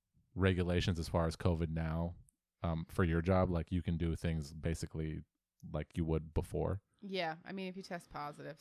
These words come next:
Speaker 2: same, same, same. But
Speaker 1: Yeah.
Speaker 2: um, yeah, no more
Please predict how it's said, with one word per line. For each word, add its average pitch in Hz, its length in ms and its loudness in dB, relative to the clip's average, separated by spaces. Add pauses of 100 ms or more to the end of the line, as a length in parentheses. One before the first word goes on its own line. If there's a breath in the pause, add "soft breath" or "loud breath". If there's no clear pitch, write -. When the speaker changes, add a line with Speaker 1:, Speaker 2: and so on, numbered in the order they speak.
Speaker 2:
same, 147 280 -14 (280)
same, 160 180 -16
same. - 340 -16
But 92 280 -12
Speaker 1:
Yeah. 65 160 -8 (360)
Speaker 2:
um, 101 280 -12 (100)
yeah, 170 180 -8 (120)
no 175 200 -8
more 170 320 -10